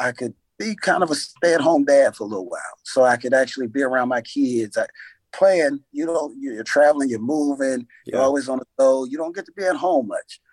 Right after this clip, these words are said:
Speaker 1: So, you know, I wanted to be at home. I wanted to see my kids' first day of school. I wanted to see my kids, you know, uh,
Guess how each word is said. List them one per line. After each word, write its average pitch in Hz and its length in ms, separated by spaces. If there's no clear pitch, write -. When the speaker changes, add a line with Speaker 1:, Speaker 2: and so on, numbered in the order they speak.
Speaker 1:
So, 127 320
you 156 160
know, 135 100
I 131 120
wanted 180 260
to 151 60
be 165 120
at 151 140
home. 139 380
I 151 60
wanted 175 280
to 127 60
see 135 420
my 127 120
kids' 123 360
first 117 280
day 117 120
of 107 80
school. 113 500
I 123 80
wanted 151 280
to 143 60
see 147 300
my 127 220
kids, 120 500
you 143 100
know, 107 340
uh, 117 180